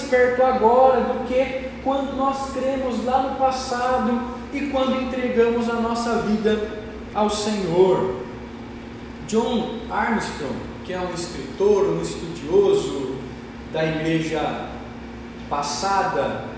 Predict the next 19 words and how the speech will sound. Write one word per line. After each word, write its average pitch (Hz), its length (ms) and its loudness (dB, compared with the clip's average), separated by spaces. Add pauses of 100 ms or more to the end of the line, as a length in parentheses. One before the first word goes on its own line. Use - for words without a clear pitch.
já 175 440 0
falecido, 220 960 0 (640)
comentando 247 760 2
sobre - 680 2 (260)
o 202 80 -2
despertamento, 214 1500 2 (380)
que 165 60 -4
a - 20 -2
gente 196 220 -4
acabou 185 360 0
de 160 120 0 (120)
ver, 214 220 6
essas - 280 0
duas 214 260 2
palavras 196 760 0
que 196 60 -4
a 175 60 -2
Bíblia 170 680 -2 (200)
evidencia, 180 960 -2